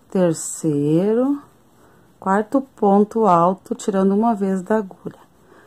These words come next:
Agora, tiro todos juntos e já faço duas correntinhas. Aqui no próximo, vai ser somente um ponto. Um ponto bolha, tá?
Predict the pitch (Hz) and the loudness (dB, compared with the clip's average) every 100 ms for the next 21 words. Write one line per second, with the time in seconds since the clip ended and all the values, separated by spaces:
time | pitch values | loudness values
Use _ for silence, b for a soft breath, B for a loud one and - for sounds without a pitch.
0 | b 185 175 175 175 180 - 165 156 _ | b 0 2 4 4 0 -2 -2 -4 _
1 | 170 170 220 233 233 190 185 208 214 208 | 2 2 2 0 -2 2 2 0 -2 -4
2 | 202 208 - 190 - 196 185 208 214 220 | -2 -2 0 0 0 -4 0 0 0 -2
3 | 233 233 - 147 - - b b b - | 0 -2 -2 -4 -6 -18 b b b 2
4 | 294 320 294 277 247 - 190 214 240 - | 4 4 2 2 2 2 4 6 4 0
5 | 202 180 196 - 220 - 233 226 214 202 | -4 0 -2 0 -2 0 2 4 4 2
6 | 226 - 285 277 320 392 359 - 233 160 | 0 -4 -2 4 6 6 0 2 4 4
7 | 139 - - - _ b b b b _ | -2 -8 -20 -20 _ b b b b _
8 | _ 196 240 277 254 254 269 226 160 131 | _ 0 2 4 4 4 2 2 2 0
9 | - 151 180 269 | -4 0 0 0